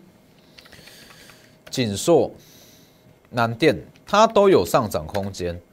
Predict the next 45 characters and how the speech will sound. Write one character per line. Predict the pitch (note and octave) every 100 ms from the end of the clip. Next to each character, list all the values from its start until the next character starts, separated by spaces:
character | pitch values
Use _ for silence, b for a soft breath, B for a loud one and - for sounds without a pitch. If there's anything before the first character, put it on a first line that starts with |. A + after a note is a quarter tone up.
| _ _ _ _ _ _ -
只 | C#3
是 | D#3
说， | G3+ F3 E3 E3+ B B
哎， | F#3
这 | F#3+
些 | F#3 F3
大 | E3
家 | C#3+
都 | C3+ C3
知 | C3
道， | G#2 A2+ E2+ C#2+ _ -
你 | G#2+
去 | C#3+
买， | C#3 F#2+ C#2 - _ _ _ _ _
它 | -
一 | C3
定 | B2
就 | A#2+
是 | A2+
震 | A#2 G2 E2
荡 | F2+ C2+
嘛。 | D#2+ - _
后 | B2+
面 | C3+
给 | G#2
我， | - _ _ _ _ _ _ _ _ _ _ _ _ b b b b
你 | C#3
去 | D3+
买 | A3+ E3+
这 | E3
些 | F3+
大 | F3+
家 | D#3+
都 | D3+
知 | C#3
道 | C3
的 |
股 | - D#2+
票， | G#2+ F#2 C#2+ _ _ -
第 | D3+ C#3
一 | C3
个， | A#2+ - _
第 | C3+ C3
一 |
个， | B2 F2